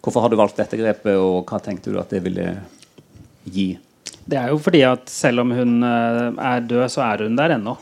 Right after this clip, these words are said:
Speaker 2: Altså, hun er jo i hodet hans og er nær han, og hun, han kan føle henne og se henne og oppleve henne og snakke med henne selv om hun er, er død.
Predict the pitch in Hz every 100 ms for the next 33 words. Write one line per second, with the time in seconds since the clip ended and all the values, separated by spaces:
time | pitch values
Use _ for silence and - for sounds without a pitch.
0 | - - - - 127 123 123 151 175 123
1 | 117 117 123 123 101 104 147 147 - -
2 | 127 120 101 101 123 147 147 139 123 117
3 | 120 110 127 127 - 127 104 104 113 110
4 | 117 - 117 101 107 104 113 117 - -
5 | 104 110 117 120 123 127 120 117 117 135
6 | 117 - 101 104 - - - 139 120 120
7 | 139 113 110 110 110 107 107 110 107 107
8 | 110